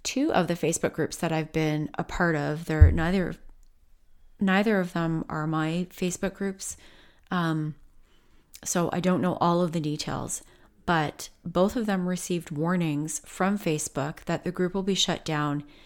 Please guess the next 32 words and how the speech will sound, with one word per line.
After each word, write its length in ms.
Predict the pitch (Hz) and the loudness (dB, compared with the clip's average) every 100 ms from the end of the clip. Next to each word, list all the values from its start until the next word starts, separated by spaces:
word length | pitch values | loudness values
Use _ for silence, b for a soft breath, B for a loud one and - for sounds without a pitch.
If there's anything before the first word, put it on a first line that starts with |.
| B B - | B B -2
if 220 | 170 - | -2 0
the 100 | 175 | -2
language 480 | 160 156 156 165 - | 0 0 -2 -4 -2
doesn't 320 | 147 - - | -4 -4 -8
turn 220 | - 156 | -6 -4
around. 420 | 139 131 - 196 - - _ b b b - | -4 -4 -6 -10 -16 -20 _ b b b -2
And 140 | 175 | 2
I 100 | 175 | 4
know 260 | 170 170 180 | 4 4 4
of 640 | 170 165 160 151 147 - _ - - - | 4 4 2 0 -6 -12 _ -20 -20 -4
at 160 | 165 151 | 0 2
least 220 | 202 - | 2 2
a 60 | |
half 220 | 196 175 165 | 2 0 0
a 40 | |
dozen 320 | 170 156 151 | -2 0 0
women 480 | 160 180 156 143 147 - | 2 2 2 0 -4 -6
who've 160 | 160 165 | -6 -4
had 480 | 160 170 156 151 156 | -2 -2 -2 -2 -4
a 80 | 165 | -6
post 540 | - 165 160 160 - | -4 -4 -2 -4 -8
rejected 800 | 156 143 214 254 - 156 143 175 - b b b b | -8 0 0 0 -2 -4 -2 -4 -8 b b b b
by 160 | - 165 | -4 -2
Facebook 680 | - 160 - - - - - b b b - | 0 -2 -2 -4 -6 -8 -14 b b b -6
because 720 | 180 - 165 160 160 - - - - _ 175 | -6 -2 0 0 0 -4 -6 -16 -20 _ -2
of 260 | 170 156 | -2 -2
what 320 | 156 160 - - - | -2 -2 -4 -8 -4
Facebook 340 | 156 147 - | -2 -2 -6
has 180 | 170 143 | -6 -6
deemed 420 | - 147 147 143 - | -4 -2 -2 -4 -6
inappropriate 880 | 165 156 156 - 143 - 143 143 139 - | -4 -2 -4 -8 -8 -6 -4 -4 -6 -8
language. 680 | 151 147 151 143 - - - | -6 -4 -4 -6 -6 -8 -10